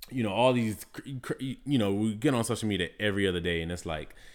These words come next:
uh, two black kids are arrested at Starbucks. Um,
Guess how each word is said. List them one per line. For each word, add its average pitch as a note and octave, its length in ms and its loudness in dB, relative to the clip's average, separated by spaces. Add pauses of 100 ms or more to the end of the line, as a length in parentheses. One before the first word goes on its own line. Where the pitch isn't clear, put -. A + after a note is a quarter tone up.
(360)
uh, F#2 180 0
two A#2 240 0
black G2 320 4
kids F#2+ 580 6
are F2+ 300 2
arrested F#2 380 2
at F2+ 100 0
Starbucks. E2 760 4 (380)
Um, E2 480 -2